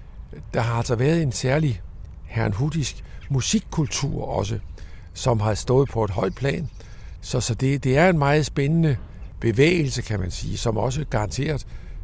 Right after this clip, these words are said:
øh, det var rigtig set af Struensee. Den, den har været inspirerende, øh, at, øh, få herop. Og så er der også, også det der særpræg,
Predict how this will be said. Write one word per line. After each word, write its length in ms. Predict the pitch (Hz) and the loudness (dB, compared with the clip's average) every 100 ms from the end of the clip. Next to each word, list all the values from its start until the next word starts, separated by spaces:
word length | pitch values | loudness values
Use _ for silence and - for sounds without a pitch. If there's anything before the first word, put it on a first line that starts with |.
| - | -8
øh, 220 | - - - | -8 -6 -2
det 100 | 117 | 2
var 100 | 107 | 4
rigtig 260 | 123 - | 4 4
set 440 | - 208 214 - - | 4 4 2 -2 -4
af 120 | 117 | -2
Struensee. 460 | 113 117 123 113 95 - - - - - | 2 4 4 4 -2 -4 -8 -10 -10 0
Den, 120 | 127 | 2
den 200 | 127 131 | 4 4
har 160 | 139 147 | 4 2
været 280 | 135 123 156 | 2 2 0
inspirerende, 720 | 127 - 110 123 170 143 110 - - - - | -4 -2 0 2 2 2 0 -4 -10 -8 -6
øh, 160 | - - | -4 -4
at, 220 | 104 101 - | -2 -4 -2
øh, 160 | 101 87 | -2 -2
få 160 | - 101 | -2 -2
herop. 400 | 92 - - - - - - - - | -2 -4 -6 -10 -10 -10 -10 -10 -6
Og 120 | 131 | -2
så 100 | - | 2
er 100 | 208 | 4
der 80 | 190 | 6
også, 220 | 143 127 | 4 4
også 140 | 151 - | 0 0
det 120 | 156 | -2
der 160 | 143 123 | 0 -2
særpræg, 580 | - 120 - 127 110 | -2 -2 -2 -4 -4